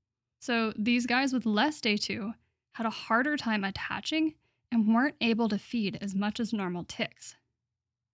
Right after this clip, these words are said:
Together, all of these data suggest that day two is somewhat of a protective mechanism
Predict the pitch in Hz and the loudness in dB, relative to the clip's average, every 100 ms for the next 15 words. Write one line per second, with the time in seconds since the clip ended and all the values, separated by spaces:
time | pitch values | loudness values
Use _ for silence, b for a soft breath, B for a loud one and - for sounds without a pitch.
0 | _ _ _ _ - 226 214 254 370 370 | _ _ _ _ -6 -2 -2 -2 -4 -6
1 | _ _ _ 208 214 311 330 220 226 190 | _ _ _ -4 0 2 4 4 2 0
2 | 170 196 294 339 - - 233 196 214 220 | -4 -2 -2 -4 -6 -8 -4 -2 -2 -2
3 | - 175 - 180 277 - 180 233 - 240 | -6 -8 -6 -4 -4 -4 -4 -4 -4 -6
4 | 220 247 269 320 220 220 - 202 - - | -4 0 2 2 0 -2 -4 -6 -4 -6
5 | - 208 190 180 185 180 185 190 | -2 0 0 0 -2 -4 -2 -4